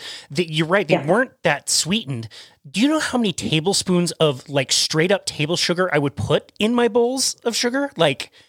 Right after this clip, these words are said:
Speaker 2: Oh, me too.
Speaker 1: two or
Speaker 2: Oh, yeah.
Speaker 1: three at least.
Speaker 2: Right? Right?
Speaker 1: Crazy.
Speaker 2: Right? Exactly. Mm-hmm.
Speaker 1: Wow. So
Speaker 2: Yeah. And, and, yeah, and there's a, a Mark, Mark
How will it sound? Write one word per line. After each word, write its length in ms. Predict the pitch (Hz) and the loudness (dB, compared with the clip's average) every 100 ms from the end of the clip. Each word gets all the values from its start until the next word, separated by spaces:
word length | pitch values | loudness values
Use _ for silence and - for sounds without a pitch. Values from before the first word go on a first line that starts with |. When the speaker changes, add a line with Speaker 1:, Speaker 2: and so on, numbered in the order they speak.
| _ _ - - - | _ _ -10 -4 0
Speaker 2:
Oh, 200 | 339 - | 0 2
me 160 | 220 247 | 2 4
too. 360 | 277 349 262 - | 4 4 2 0
Speaker 1:
two 200 | - 302 | 2 4
or 100 | 320 | 4
Speaker 2:
Oh, 60 | |
yeah. 60 | 330 | 4
Speaker 1:
three 300 | 165 254 - | 2 0 0
at 160 | 120 | -4
least. 280 | 151 240 - | -4 -2 2
Speaker 2:
Right? 260 | 247 - - _ _ _ _ _ - - - | 2 0 -6 _ _ _ _ _ -12 -6 0
Right? 340 | 208 359 - _ _ _ - | 2 2 -4 _ _ _ -20
Speaker 1:
Crazy. 540 | - - 143 127 - | -16 -10 -8 -6 0
Speaker 2:
Right? 260 | 254 311 - _ _ - - | 0 0 -6 _ _ -6 -2
Exactly. 340 | 233 - - 143 _ - | 0 0 -2 -4 _ 0
Mm-hmm. 260 | 180 151 143 - | 0 0 -4 -6
Speaker 1:
Wow. 240 | 127 101 - - | -4 -4 -6 -14
So 240 | - 247 311 | -2 2 4
Speaker 2:
Yeah. 140 | 262 - | 2 0
And, 480 | 233 226 - 233 226 - | 0 0 0 2 2 -2
and, 180 | 269 - _ | -8 -8 _
yeah, 260 | 233 269 220 | 2 4 4
and 120 | 214 | 4
there's 240 | 240 226 | 4 4
a, 200 | 254 214 - | 2 0 -2
a 100 | 208 | -2
Mark, 440 | 202 208 277 269 - _ | 0 2 2 0 -6 _
Mark 320 | 226 254 302 | 0 0 0